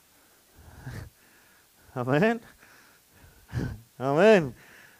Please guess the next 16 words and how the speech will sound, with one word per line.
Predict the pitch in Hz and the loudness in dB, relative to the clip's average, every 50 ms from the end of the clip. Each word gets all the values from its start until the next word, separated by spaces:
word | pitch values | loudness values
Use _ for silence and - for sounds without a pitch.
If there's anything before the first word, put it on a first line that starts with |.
| _ - - - - - _ _ _ - - - - - - _ _ _ _ - - - - - - - - - - - - _ _ _ _ _ - - _ _ _ _ | _ -16 -16 -16 -16 -18 _ _ _ -20 -20 -20 -20 -20 -20 _ _ _ _ -20 -20 -20 -20 -20 -20 -20 -20 -20 -20 -20 -20 _ _ _ _ _ -20 -20 _ _ _ _
Escucha, | - - - 190 214 202 - 185 135 110 101 - - _ - - - _ | -20 -2 2 4 4 4 4 2 0 -2 -6 -14 -20 _ -20 -20 -20 _
solo, | - - - 185 202 226 226 240 247 220 180 - - - - - _ _ - | -20 -4 0 4 4 6 6 4 4 2 0 -6 -14 -20 -20 -20 _ _ -10
acuérdate | 131 - - 175 196 214 202 196 | -8 -2 2 2 2 2 2 0
de | 196 | 0
esto | 175 180 175 | 0 0 -2
y | 156 | -4
nunca | 156 185 156 | -4 -4 -4
se | 160 | -4
te | 135 139 | -4 -2
olvide, | 135 139 139 120 | -2 0 -2 -2
solo, | 117 - - 190 208 226 220 202 180 | -2 -2 0 0 2 2 0 0 -2
solamente | - - 202 220 226 202 185 156 131 - 143 - | -2 0 2 2 2 2 0 -4 -4 -6 -6 -2
cuando | - 139 135 147 | 0 0 0 2
una | 185 202 214 | 0 0 0
iglesia | 180 175 190 196 202 - - - 139 123 117 123 127 120 - _ - - - - | 0 4 4 4 4 4 2 0 0 0 0 0 -4 -8 -16 _ -20 -20 -12 -8
está | - 131 - - - 175 185 196 - | -6 -6 -4 2 4 6 6 6 2